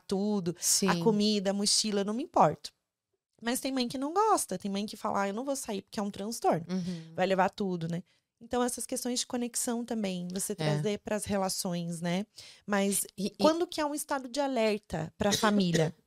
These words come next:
Speaker 1: Por exemplo, no meu caso, eu tô pensando na minha filha nesse sentido. Mas quando é que a família pode identificar que realmente ela precisa disso?
Speaker 2: Ai, quando tá sofrendo.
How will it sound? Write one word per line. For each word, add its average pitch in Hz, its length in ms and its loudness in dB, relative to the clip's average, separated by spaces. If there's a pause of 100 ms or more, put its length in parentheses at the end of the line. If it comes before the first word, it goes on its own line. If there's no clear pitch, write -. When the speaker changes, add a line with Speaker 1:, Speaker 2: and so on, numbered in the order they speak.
Speaker 1:
Por 190 120 0
exemplo, 196 320 0
no 208 60 -2
meu 208 160 0
caso, 226 240 0
eu 269 40 -6
tô - 100 -18
pensando 277 400 0
na 269 100 -2
minha 262 160 -4
filha 254 240 -6
nesse 262 220 -6
sentido. 196 720 -2 (460)
Mas 220 180 -2
quando 247 220 -2
é 262 100 2
que 277 100 -8
a 302 40 -8
família 247 440 -4
pode 254 420 0
identificar 226 880 -4
que - 140 -10
realmente 202 480 -4
ela 214 120 -4
precisa 208 520 -6
disso? 165 480 -6 (420)
Speaker 2:
Ai, 160 220 -4
quando 165 440 -10 (1000)
tá 170 120 -12
sofrendo. 156 640 -6